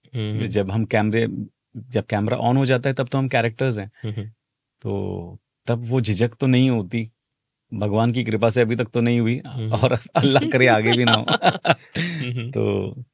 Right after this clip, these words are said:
Speaker 2: अ, ऐसा कुछ वो नहीं होता कि, अ, झिझक होती है या नर्वसनेस होता है,
Speaker 1: हम्म।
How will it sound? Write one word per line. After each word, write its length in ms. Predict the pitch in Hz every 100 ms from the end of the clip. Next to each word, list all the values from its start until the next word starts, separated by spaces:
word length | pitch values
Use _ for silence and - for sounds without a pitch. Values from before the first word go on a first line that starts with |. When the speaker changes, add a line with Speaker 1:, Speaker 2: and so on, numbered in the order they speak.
| _ _ _ _ _ _ _ _
Speaker 2:
अ, 400 | - 87 90 95 92 _ _ _ _ _ _ -
ऐसा 260 | 101 - 135
कुछ 300 | 143 131 117
वो 120 | 110
नहीं 140 | 143
होता 220 | 123 90 104
कि, 320 | 113 104 95 - - - - _ - - -
अ, 260 | 98 98 98
झिझक 380 | 87 95 110 104
होती 260 | 101 90 101
है 220 | 98 95
या 440 | 92 92 95 101 - _ _ -
नर्वसनेस 560 | 101 98 101 - 107 95
होता 200 | 82 151
है, 80 | - - -
Speaker 1:
हम्म। 280 | 104 104